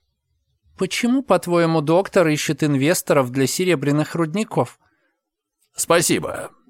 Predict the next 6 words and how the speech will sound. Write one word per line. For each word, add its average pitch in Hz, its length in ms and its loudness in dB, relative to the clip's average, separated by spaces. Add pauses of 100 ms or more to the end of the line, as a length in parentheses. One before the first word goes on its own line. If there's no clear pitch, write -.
(120)
Ты 131 160 2
вернула 143 460 4
меня 135 340 2
к - 80 -18
первому 123 480 2
вопросу. 135 680 0